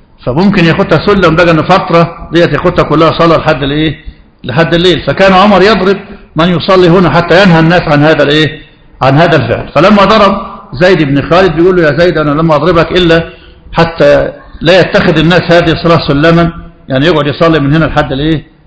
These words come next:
إلى الليل، يبقى دخل في وقت النهي. "أن يتخذها الناس سلما إلى الصلاة حتى الليل،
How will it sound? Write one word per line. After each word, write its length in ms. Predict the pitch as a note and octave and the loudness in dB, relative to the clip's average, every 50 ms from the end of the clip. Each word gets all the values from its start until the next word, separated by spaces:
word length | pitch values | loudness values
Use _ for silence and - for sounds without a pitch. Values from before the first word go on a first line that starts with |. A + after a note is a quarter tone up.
| _ _ - | _ _ -6
إلى 120 | D3 C3 B2+ | -2 -2 0
الليل، 300 | B2+ B2+ D#3 F3+ F#3+ F3+ | 0 0 2 2 2 2
يبقى 200 | E3 C#3+ C#3+ C#3+ | 2 0 0 0
دخل 260 | D3+ D3+ - D3+ C3 - | 0 0 0 -2 -2 0
في 60 | C#3+ | 0
وقت 220 | C#3 D3+ D3 - C#3 | 0 0 0 -2 -6
النهي. 440 | C3+ C3+ - - C#3 B2 A2+ - - - - _ _ - - _ _ _ _ _ - - | -8 -6 -6 -4 -4 -4 -4 -6 -8 -12 -20 _ _ -20 -20 _ _ _ _ _ -6 -2
"أن 80 | C#3 D3+ | 0 0
يتخذها 460 | D3 C3 - - - D#3 D#3 F#3 F3+ | 0 0 -2 -4 -4 0 2 2 2
الناس 220 | D#3+ D#3 E3 E3 E3 E3 - - | 2 2 0 0 -2 -4 -4 -4
سلما 340 | C#3 C#3 C#3 D3+ D#3 D3+ D3 | -2 0 0 0 0 0 0
إلى 220 | C#3 C3+ C3+ B2 | -2 -2 -2 -4
الصلاة 460 | A#2 - - B2+ B2+ C#3+ C#3+ C#3+ C3+ | -4 -6 -6 -4 -4 -4 -4 -4 -6
حتى 300 | A2+ C3+ C3+ B2+ - B2 | -6 -6 -6 -4 -4 -4
الليل، 580 | A#2+ B2+ C#3+ E3 F3+ F#3+ F3 E3 - - - | -4 -2 0 0 0 -2 -4 -8 -12 -16 -20